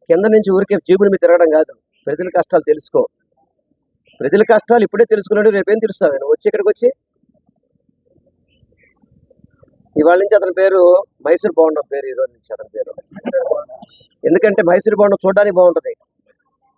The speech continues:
తింటే మాత్రం గ్యాస్ వస్తది, అల్సర్ వస్తది, అన్ని రకాలు వస్తాయి. అటువంటి వ్యక్తి బోండం అమ్మ. మనిషి చూడడానికి బాగానే ఉంటాడు, లోపలంతా కుళ్ళు కుతంత్రాలే. ఇటువంటి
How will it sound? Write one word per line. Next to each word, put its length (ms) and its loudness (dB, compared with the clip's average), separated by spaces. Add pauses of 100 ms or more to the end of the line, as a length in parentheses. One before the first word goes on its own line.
(220)
తింటే 280 2 (100)
మాత్రం 260 2 (520)
గ్యాస్ 260 0
వస్తది, 300 -2 (560)
అల్సర్ 280 -2
వస్తది, 200 -4
అన్ని 200 2
రకాలు 260 2
వస్తాయి. 220 -2 (100)
అటువంటి 360 0
వ్యక్తి 240 -4 (1120)
బోండం 280 2
అమ్మ. 180 -4
మనిషి 180 -8
చూడడానికి 340 2
బాగానే 240 4
ఉంటాడు, 260 2 (600)
లోపలంతా 500 0
కుళ్ళు 300 0
కుతంత్రాలే. 500 -2 (1080)
ఇటువంటి 380 2